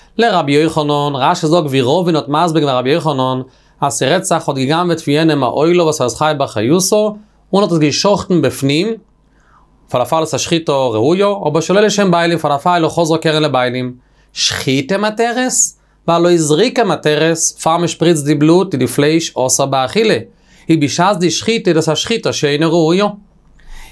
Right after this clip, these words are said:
איז פון וואס זאגט רשי, די קשיא נאר אויף רבין, מר שו מוצ'ס האט, יהושע זאגט, מיינט, זאגט, ער מיינט צו זאגן, אז די קשיא איז אפילו לא את רבין.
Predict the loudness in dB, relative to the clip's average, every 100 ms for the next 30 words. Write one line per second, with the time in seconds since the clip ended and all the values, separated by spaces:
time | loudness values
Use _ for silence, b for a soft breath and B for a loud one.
0 | -2 0 2 0 0 0 0 0 0 0
1 | -2 -2 -2 -2 -2 -2 -4 -4 -2 -2
2 | 0 -2 -4 _ -4 -2 0 0 0 0
3 | -2 -2 -4 -2 0 0 0 -4 -6 0
4 | 2 2 2 0 0 -2 -2 -2 0 0
5 | 0 -2 -4 B B B -2 -2 -2 -2
6 | 0 0 0 0 -2 -8 -4 0 0 0
7 | -2 -2 -2 -2 -4 -8